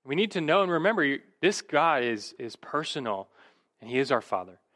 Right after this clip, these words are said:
He does know all of our names. He's counted all the hairs on our heads.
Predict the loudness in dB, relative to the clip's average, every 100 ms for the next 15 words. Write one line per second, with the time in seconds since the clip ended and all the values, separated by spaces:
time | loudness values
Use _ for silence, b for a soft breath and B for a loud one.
0 | b b b 0 2 2 2 4 2 0
1 | -4 -8 -10 -8 -8 -4 -4 0 0 2
2 | 0 -2 -2 -2 -2 -2 -2 -6 -8 -12